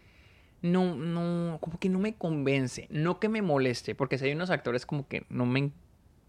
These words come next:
como que salen y es como que, "Ay, qué hueva". Pero con este güey es como que, no sé, como que no, no me llega a convencer. Eh, el video se llama Statistics, búscalo, ahí lo busco.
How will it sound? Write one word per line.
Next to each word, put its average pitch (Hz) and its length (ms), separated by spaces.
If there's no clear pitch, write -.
como 139 180
que 135 140
salen 170 400
y 151 60
es 131 120
como 123 100
que, 107 80
"Ay, 87 200
qué 113 120
hueva". 117 320
Pero 151 340
con 165 160
este 196 240
güey 196 120
es 175 60
como 185 220
que, 160 100
no 147 260
sé, 139 300
como 127 160
que 123 100
no, 131 400
no 170 60
me 190 80
llega 180 120
a - 40
convencer. 120 500
Eh, 123 400
el 131 100
video 165 160
se - 60
llama 170 160
Statistics, 135 520
búscalo, 131 380
ahí 127 60
lo 165 120
busco. 139 380